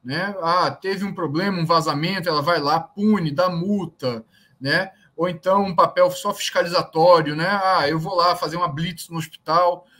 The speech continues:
como isso já tá acontecendo na Europa bastante, né? Você chega lá no hospital, ah, tem cinquenta pessoas acessando aqui o prontuário de um, de um, de um hospital.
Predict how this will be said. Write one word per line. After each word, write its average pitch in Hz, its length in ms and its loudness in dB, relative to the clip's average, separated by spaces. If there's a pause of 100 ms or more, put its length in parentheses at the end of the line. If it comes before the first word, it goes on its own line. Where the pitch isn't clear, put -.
(140)
como 185 240 -8
isso 196 160 -8
já 185 160 0
tá 175 120 -2
acontecendo 170 480 -8
na 165 100 -4
Europa 151 400 -2
bastante, 135 580 -6
né? 147 80 -14
Você 160 140 -12
chega 175 260 -4
lá 185 400 4 (420)
no 151 140 -8
hospital, 175 640 4
ah, 160 120 6
tem 185 200 -10
cinquenta 226 480 0
pessoas 208 360 -6
acessando 190 300 -10
aqui 165 120 -16
o - 40 -16
prontuário 185 440 0
de 175 100 -10
um, 180 320 -10
de 151 140 -18
um, 170 100 -16 (1120)
de 131 160 -6
um 185 260 -4
hospital. 123 540 -2